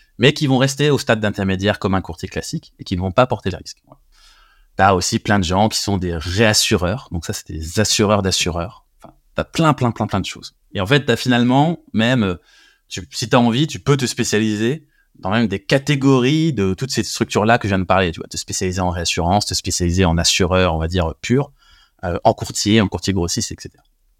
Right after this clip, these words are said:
Les gros flux, euh, quand t'es dans l'assurance, ben, le chiffre d'affaires d'un assureur, ça va être le, bien sûr les primes d'assurance. Donc, euh, ta petite cotisation, euh, que tu payes tous les, tous les ans pour ton assurance habitation, ton auto, et cetera.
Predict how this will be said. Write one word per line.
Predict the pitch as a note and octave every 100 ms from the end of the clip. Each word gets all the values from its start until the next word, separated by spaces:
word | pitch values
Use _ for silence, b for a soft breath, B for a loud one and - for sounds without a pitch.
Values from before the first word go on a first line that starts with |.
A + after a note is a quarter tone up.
| _ _ _ _ _
Les | B2+
gros | A#2+ B2
flux, | A#2 D3 E3
euh, | D3 A2
quand | G2+ G2+
t'es | G#2+
dans | G#2
l'assurance, | G2+ - G2+ C#3 - - _ _ _ _ _
ben, | F2+ G#2+ G#2+ -
le | F#2+
chiffre | - A2
d'affaires | A2+ - A#2+ A2+
d'un | G2
assureur, | F#2+ - G2+ A2 C3 C3+
ça | F2+
va | F#2+
être | - F2+
le, | E2+ E2
bien | F2+
sûr | - G#2+
les |
primes | E2 - D#3+ F#2+ _ _ _
d'assurance. | E2+ - F2 A#2+ - - _ _ _ _
Donc, | F#2 F2+ -
euh, | E2
ta | E2
petite | E2+ -
cotisation, | - - F2+ F2 - G#2+ G#2
euh, | E2
que |
tu | - E2+
payes | F#2 G2
tous | -
les, | F#2+ F2
tous | -
les | G#2 F#2
ans | G2+ A2
pour | G2
ton | F2+
assurance | F#2 - F#2 F#2+
habitation, | F2+ E2+ C#2+ - G2 G#2+
ton | F#2+ E2+
auto, | E2 F#2+
et | -
cetera. | - D#2+ G2